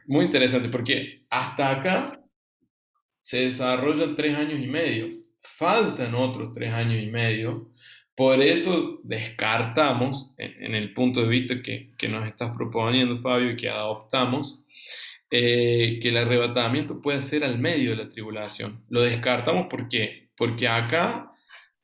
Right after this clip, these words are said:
tenemos ya el arrebatamiento de un hijo varón colectivo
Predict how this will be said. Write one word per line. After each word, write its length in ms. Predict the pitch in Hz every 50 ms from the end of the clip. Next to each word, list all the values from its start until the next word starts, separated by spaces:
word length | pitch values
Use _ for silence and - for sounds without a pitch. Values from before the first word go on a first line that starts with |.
| _
tenemos 480 | - 127 127 127 151 185 185 175 151 -
ya 140 | 135 127 123
el 100 | 120 117
arrebatamiento 880 | 113 110 117 113 113 113 113 - 117 117 117 117 113 113 110 - 113
de 80 | 110 113
un 80 | 123 131
hijo 220 | 147 147 - 160
varón 560 | 147 135 131 135 143 143 139 147 - - - - _ _ _ _ _
colectivo 920 | - 110 113 113 113 113 - - - 160 131 120 123 - - - - -